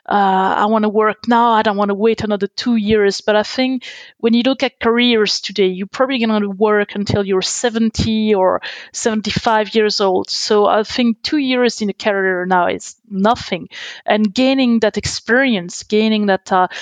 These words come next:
uh, more language skills and, uh, contact, and, uh, uh, I think that's, that's something that you won't be able to do later in life. So honestly, um, as a parent, uh, I would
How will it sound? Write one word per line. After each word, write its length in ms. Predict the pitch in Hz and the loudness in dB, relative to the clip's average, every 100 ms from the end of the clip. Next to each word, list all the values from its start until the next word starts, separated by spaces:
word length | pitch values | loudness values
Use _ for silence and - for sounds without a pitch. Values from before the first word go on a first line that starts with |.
| - - | -14 -8
uh, 220 | 190 185 196 | -2 0 0
more 340 | 202 220 214 | 2 2 4
language 560 | 214 240 240 220 - - | 2 2 0 -2 -2 -6
skills 580 | - - 196 196 185 | -4 0 2 2 0
and, 400 | 190 185 185 185 202 117 | -4 -4 -6 -10 -12 -14
uh, 80 | - - | -12 -2
contact, 840 | 240 240 233 226 208 196 - - | 0 0 -2 0 2 0 -4 -2
and, 280 | 196 190 180 | -2 0 2
uh, 200 | 180 175 - - - - | 2 2 -4 -16 -14 -4
uh, 220 | 90 101 - - | -2 0 0 -2
I 20 | |
think 460 | - 233 220 - - - | -2 0 0 -2 -8 -2
that's, 380 | 214 - - - | -2 -2 -10 -16
that's 240 | 202 226 - | -2 -2 -2
something 460 | - 233 - 220 | -2 -2 -2 -2
that 240 | 202 - - | 0 -2 -2
you 100 | 208 | -4
won't 420 | 196 208 226 214 | -2 0 0 2
be 120 | 214 | 2
able 160 | 202 202 | 4 2
to 140 | - | -2
do 140 | 202 196 | -2 2
later 520 | 202 214 226 - 190 | 4 4 0 -2 -4
in 80 | 180 | -2
life. 320 | - - - - - - - | -2 -2 -8 -16 -16 -16 -6
So 500 | - 226 220 - - - | 0 2 2 -2 -6 0
honestly, 800 | 269 262 - 196 180 - - - | 2 0 -2 -2 -2 -4 -4 0
um, 640 | 202 196 190 185 202 208 _ - | 2 2 0 -6 -10 -14 _ -2
as 240 | 220 - | -2 -2
a 140 | 208 180 _ | -8 -10 _
parent, 520 | 233 247 262 214 - 190 | -2 0 0 -2 -4 -8
uh, 680 | - _ 196 196 196 - - | -8 _ 0 2 2 0 2
I 100 | 226 | 0
would 200 | 226 | 0